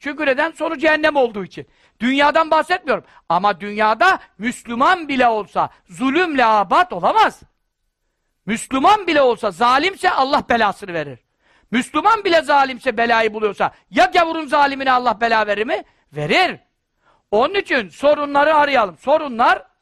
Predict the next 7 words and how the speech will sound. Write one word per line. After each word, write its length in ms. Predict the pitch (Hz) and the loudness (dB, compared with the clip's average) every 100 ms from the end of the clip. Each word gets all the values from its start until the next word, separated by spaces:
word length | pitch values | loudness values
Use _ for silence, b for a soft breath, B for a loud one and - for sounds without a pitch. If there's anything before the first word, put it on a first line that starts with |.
| _ _ | _ _
sizin 380 | - 214 294 302 | -12 -6 -6 -4
zulmünüzden 720 | 214 233 226 233 208 277 320 | -4 -4 -2 -4 -2 0 -2
çıkıyor. 420 | 247 190 165 127 _ _ _ _ | -6 -12 -10 -12 _ _ _ _
Sebepler 680 | - 262 285 294 285 320 349 | -2 0 2 0 2 0 0
sizin 400 | - 233 285 294 | -4 -14 -12 -12
zulmünüzden 680 | 226 240 240 233 202 330 339 | -10 -8 -8 -8 -2 -2 -2
ürüyor. 480 | 339 247 196 147 _ | -6 -4 -4 -6 _